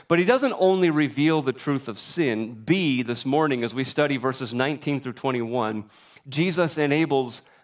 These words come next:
the life of faith. He enables our entire life of faith. Christian,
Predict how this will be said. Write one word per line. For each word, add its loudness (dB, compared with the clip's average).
the 0
life -2
of -4
faith. -16
He 0
enables 2
our 2
entire -2
life 0
of -2
faith. -12
Christian, -6